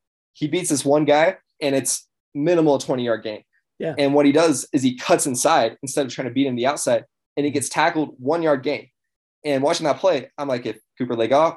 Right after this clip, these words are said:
Speaker 1: or the third stringer, Levi Williams, who transferred in from Wyoming, who can also run,
Speaker 2: Yep.
Speaker 1: if one of those guys was out there, they would have beaten that guy and gotten the easy fir-, first down. So if that is their idea to kind of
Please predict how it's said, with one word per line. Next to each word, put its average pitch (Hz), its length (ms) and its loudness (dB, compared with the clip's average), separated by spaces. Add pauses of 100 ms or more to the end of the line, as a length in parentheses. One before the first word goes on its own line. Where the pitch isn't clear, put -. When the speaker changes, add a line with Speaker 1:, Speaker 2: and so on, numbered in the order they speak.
Speaker 1:
or 170 160 4
the 143 100 2
third 170 240 -2
stringer, 123 280 -4
Levi 120 240 0
Williams, 120 400 -2
who - 40 -16
transferred 120 380 -4
in 113 100 -6
from 107 360 -10
Wyoming, 123 340 2
who 123 100 -2
can 120 120 0
also 123 240 2
run, 101 160 -2 (200)
Speaker 2:
Yep. 131 120 -14 (220)
Speaker 1:
if 120 120 -4
one 143 140 4
of 131 80 2
those 147 200 4
guys 180 440 2
was 175 120 0
out 175 160 2
there, 196 240 -6
they 139 100 -2
would 123 120 -4
have 113 140 -10
beaten 147 240 -6
that 117 180 0
guy 120 200 2
and 113 100 -4
gotten 117 240 -2
the 113 60 -10
easy 107 280 -14
fir-, 127 160 -14
first 117 220 -2
down. 113 260 0
So - 280 -2 (440)
if 143 160 2
that 156 300 2
is 175 140 8
their 180 120 6
idea 147 380 6
to 123 480 2 (420)
kind 139 240 -2
of 117 180 -2